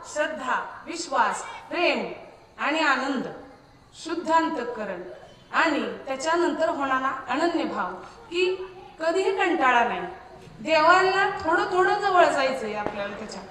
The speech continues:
थोडं थोडं, एकदम नाही जवळ जाणार. विमान जरी गेलं तरी इथनं उडी तिथे टाकता येत नाही, तर त्याच्यासाठी हळूहळू टप्पे आणि त्याच टप्प्यांनी आपल्याला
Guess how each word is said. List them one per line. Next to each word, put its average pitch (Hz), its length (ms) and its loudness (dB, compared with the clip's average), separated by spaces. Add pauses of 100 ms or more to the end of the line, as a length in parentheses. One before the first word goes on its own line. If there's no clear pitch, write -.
थोडं 359 180 2
थोडं, 233 300 -2 (840)
एकदम 339 400 2
नाही 370 180 4
जवळ 294 280 4
जाणार. 233 340 0 (240)
विमान 349 380 4
जरी 320 180 2
गेलं 349 240 2
तरी 349 300 -2 (200)
इथनं 330 300 -4
उडी 349 220 4
तिथे 330 300 -2
टाकता - 360 0
येत 311 220 2 (460)
नाही, 269 300 -4 (340)
तर 302 100 -2
त्याच्यासाठी 359 480 -4
हळूहळू 320 440 6
टप्पे 349 720 2 (160)
आणि 320 260 -4
त्याच 349 280 4
टप्प्यांनी 320 380 2
आपल्याला 302 440 2